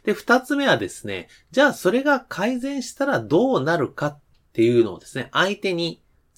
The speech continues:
伝えることです。「こんな風に便利になりますよ。こんな風にワクワクします。こんな風に仕事がサクサク進みますよ。」いろいろあると思います。おそらく中小企業であれば、ビーツービー、法人のお客様ですね、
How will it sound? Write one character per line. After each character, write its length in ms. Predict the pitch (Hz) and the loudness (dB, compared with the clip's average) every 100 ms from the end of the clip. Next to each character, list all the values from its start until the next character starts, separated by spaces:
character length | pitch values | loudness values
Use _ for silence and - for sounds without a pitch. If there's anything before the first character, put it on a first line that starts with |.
| - | -2
伝 140 | 123 | 0
え 40 | 113 | 0
る 100 | 98 | -2
こ 120 | 92 | -8
と 120 | - | -14
で 80 | - | -18
す。 180 | - _ - | -20 _ -12
「こ 300 | - 143 226 | -4 -2 -2
ん 100 | 254 | -2
な 120 | 254 | -2
風 280 | - 240 220 | -2 -4 -2
に 140 | 127 | -2
便 320 | 104 135 135 | 0 0 -2
利 100 | 98 | -6
に 100 | 90 | -12
な 140 | 87 87 | -12 -10
り 100 | 87 | -10
ま 140 | 82 | -12
す 180 | - - | -12 -14
よ。 160 | - _ _ _ | -14 _ _ _
こ 200 | - 165 | -4 0
ん 100 | 226 | 2
な 120 | 254 240 | 0 0
風 200 | 226 185 | -2 -2
に 120 | 104 | -2
ワ 160 | 104 | -6
ク 120 | - 92 | -6 -8
ワ 120 | 78 | -8
ク 100 | - | -12
し 120 | 90 | -12
ま 100 | 85 | -12
す。 140 | - - _ | -16 -20 _
こ 280 | - 196 247 | -6 -2 -2
ん 100 | 277 | -2
な 140 | 277 | -4
風 260 | 254 254 220 | -4 -2 -2
に 180 | 117 - _ _ _ | -4 -10 _ _ _
仕 180 | - - | -6 -2
事 160 | 127 | 0
が 80 | 113 | -2
サ 200 | - 156 | -2 -2
ク 80 | - | -2
サ 100 | 117 | -8
ク 80 | - | -10
進 200 | - 98 | -12 -12
み 60 | |
ま 120 | 98 90 | -12 -14
す 100 | - | -16
よ。」 100 | - _ _ _ | -18 _ _ _
い 80 | 117 | 0
ろ 120 | 135 | 0
い 40 | |
ろ 100 | 113 | 0
あ 20 | 110 | -2
る 80 | |
と 100 | - | -6
思 80 | - | -16
い 40 | - | -20
ま 40 | |
す。 60 | _ - | _ -4
お 100 | 175 | -4
そ 160 | 208 | 0
ら 120 | 247 214 | 0 0
く 100 | 147 | -2
中 240 | - 165 | 0 0
小 220 | 160 165 | 2 2
企 160 | 156 170 | 2 2
業 160 | 165 143 | 2 4
で 100 | 147 | 4
あ 60 | |
れ 100 | 135 | 4
ば、 380 | 127 139 127 - | 4 4 4 0
ビ 280 | 98 113 117 | -6 -6 -6
ー 120 | - | -6
ツ 60 | 110 | -4
ー 180 | 101 95 | -2 -2
ビ 280 | 117 104 | -2 -2
ー、 20 | - | -6
法 220 | - 127 | -2 0
人 220 | 120 127 | 0 -2
の 100 | 123 | -4
お 80 | 117 | -4
客 220 | 127 123 | -2 -4
様 400 | - 120 113 - _ _ | -4 -2 -2 -4 _ _
で 120 | - | -20
す 160 | - 170 | -6 -2
ね、 180 | 165 | -2